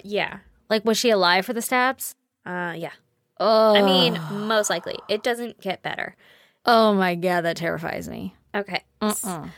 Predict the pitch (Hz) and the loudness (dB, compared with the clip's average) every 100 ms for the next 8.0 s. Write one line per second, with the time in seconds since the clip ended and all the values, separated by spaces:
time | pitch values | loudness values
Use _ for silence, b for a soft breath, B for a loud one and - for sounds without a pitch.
0 | B _ 190 _ - 226 185 95 - _ | B _ -20 _ -4 -2 -2 -4 -16 _
1 | _ 220 214 226 311 403 - - 214 208 | _ -4 0 2 2 0 -6 -8 -2 0
2 | 202 190 165 - b b - 196 247 - | 0 -4 -4 -12 b b -10 -8 -8 -2
3 | 440 311 196 - 190 180 - 175 175 160 | -2 -2 -6 0 2 2 0 -2 -4 -8
4 | 180 - - - 208 233 262 254 - _ | -8 -10 -12 -4 0 2 2 0 -6 _
5 | - 220 196 180 196 185 165 170 - 226 | -6 -2 0 -2 0 0 -2 -6 -4 0
6 | 208 202 190 190 190 180 170 - - 175 | 0 0 -2 0 0 0 -2 -4 -2 -2
7 | 170 185 202 220 202 - - 214 226 214 | -2 -6 -6 0 0 0 0 -2 2 2